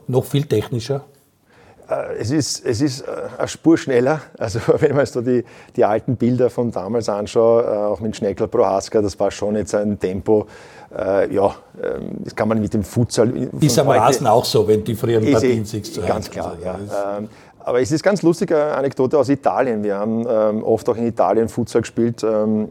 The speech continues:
Speaker 2: und die haben mich dann gefragt, „Warum habt ihr in Österreich eine Bande? Schießt ihr so oft daneben oder, oder, äh, kommt der Pass nie genau an, dass ihr hinter euch noch eine Ha-, Bande braucht?“ Das sind, in den Ländern ist es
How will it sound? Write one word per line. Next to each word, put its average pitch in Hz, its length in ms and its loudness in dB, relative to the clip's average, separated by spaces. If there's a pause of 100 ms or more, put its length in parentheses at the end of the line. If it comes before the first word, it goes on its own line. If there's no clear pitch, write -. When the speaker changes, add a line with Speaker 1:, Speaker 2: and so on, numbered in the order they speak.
Speaker 2:
und 107 480 -6
die 110 140 0
haben 139 140 -4
mich 151 100 -4
dann 147 180 -4
gefragt, - 560 -2 (720)
„Warum 127 520 2 (140)
habt 113 300 -6
ihr 175 160 4
in 113 100 0
Österreich 131 340 0
eine 143 60 0
Bande? 92 420 0 (140)
Schießt - 320 -8
ihr 107 80 -4
so 107 180 2
oft - 160 -2
daneben 113 560 -2
oder, 101 500 0 (360)
oder, 104 760 2
äh, - 40 -6 (300)
kommt 104 180 0
der 113 60 2
Pass - 360 -2
nie 123 100 2
genau 120 320 4
an, 113 260 2
dass 120 160 0
ihr 113 60 2
hinter 117 400 2
euch 104 200 2
noch 113 120 0
eine 98 120 0
Ha-, 92 120 -2
Bande 107 360 0
braucht?“ - 380 0
Das 104 100 -6
sind, 143 220 -2
in 117 220 0
den 123 140 4
Ländern 135 440 0
ist 92 160 -8
es 113 140 -10